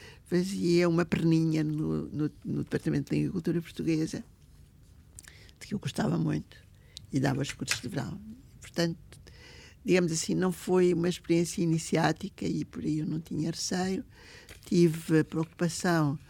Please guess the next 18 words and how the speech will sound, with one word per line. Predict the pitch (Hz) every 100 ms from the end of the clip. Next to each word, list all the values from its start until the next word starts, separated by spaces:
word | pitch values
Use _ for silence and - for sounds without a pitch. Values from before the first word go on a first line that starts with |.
| - - - - -
de | -
começar | 175 165 165
a |
aprender | 165 226 170 151 156 156 151 -
cantonês. | - 151 151 165 196 254 - - 381 - - - - - - - - - -
Ah, | - 175 170 165 160 - -
era | 175
muito | 165 180 170
difícil | 165 180 156 - 147 160
conseguir | 165 160 - - 143 139
aulas | 139 139 190 -
porque | - - 202 156 -
coincidiam | 175 160 160 165 160
com | 175
as | 180
minhas | 175 170
aulas. | 180 139 131
De | 160